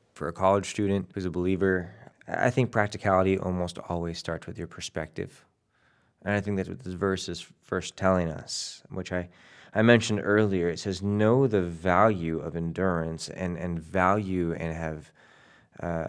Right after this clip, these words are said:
a high esteem for the fact that you're being sanctified." And so if you don't value God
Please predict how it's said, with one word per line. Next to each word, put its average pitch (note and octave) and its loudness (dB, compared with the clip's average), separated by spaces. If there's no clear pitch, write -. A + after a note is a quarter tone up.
a - -4
high G#2 0
esteem F2+ -2
for F#2 -6
the E2+ 0
fact F2 -4
that - -6
you're F#2+ 0
being E2+ -2
sanctified." - -10
And G#2 4
so G2 8
if F#2+ -2
you A2+ 2
don't G#2+ 4
value D#2 -4
God F2+ 2